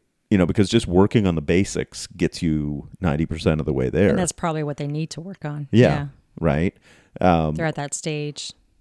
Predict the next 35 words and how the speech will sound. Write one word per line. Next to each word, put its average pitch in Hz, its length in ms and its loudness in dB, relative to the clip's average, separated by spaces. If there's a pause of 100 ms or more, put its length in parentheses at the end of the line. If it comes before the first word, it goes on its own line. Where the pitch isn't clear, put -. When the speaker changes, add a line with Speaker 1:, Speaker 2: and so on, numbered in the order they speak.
(340)
Speaker 1:
where 101 800 6 (500)
that's 117 320 8
sort 147 120 4
of 147 60 6
one 127 80 4
of 113 40 2
the 98 60 6
biggest 90 260 4
things 92 180 0
with 82 140 -2
my 71 160 -2
own 82 220 -2
training 120 500 -4 (560)
Speaker 2:
Mm-hmm. 185 240 -8
Speaker 1:
is 95 840 6 (500)
just 95 800 6
keep - 220 -4
it 82 80 -2
simple, 80 300 -2
stupid. - 500 -8 (340)
Speaker 2:
Mm-hmm. 170 720 -12
Speaker 1:
Um, 73 560 -4 (800)
nutrition, 95 600 4
keep - 240 -2
it 78 80 -4
simple, 80 300 4
stupid. - 440 -6
Speaker 2:
I - 80 -4
Speaker 1:
Eat 101 80 4
Speaker 2:
can 294 80 2
tell 101 160 8
you 87 60 8
Speaker 1:
protein, 95 240 2
Speaker 2:
that. 87 140 -2
Speaker 1:
eat 95 200 4